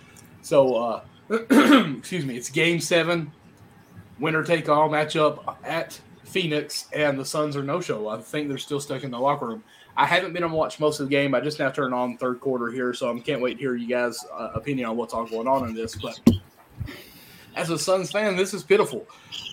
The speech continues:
Uh, I wanna dive in deep probably in a little bit as far as, like, Chris Paul, his legacy, and what all's going on, where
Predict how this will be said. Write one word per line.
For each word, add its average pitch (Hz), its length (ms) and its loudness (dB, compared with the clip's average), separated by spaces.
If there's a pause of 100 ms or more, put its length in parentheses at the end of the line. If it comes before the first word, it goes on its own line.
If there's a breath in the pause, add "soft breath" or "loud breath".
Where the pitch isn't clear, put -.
Uh, 131 220 2
I 123 40 4
wanna 147 300 2
dive 143 260 0
in 139 140 0
deep 143 260 0
probably 127 320 -2
in 117 140 -4
a 107 60 -4
little 165 260 6
bit 127 220 2
as 117 140 -6
far 135 160 2
as, 127 140 -4
like, 113 160 -2
Chris 143 220 -6
Paul, 127 360 2
his 127 280 -6
legacy, 123 460 -4
and 113 100 -4
what 117 100 -2
all's 117 220 -2
going 123 160 -8
on, 117 240 -2
where 113 340 -4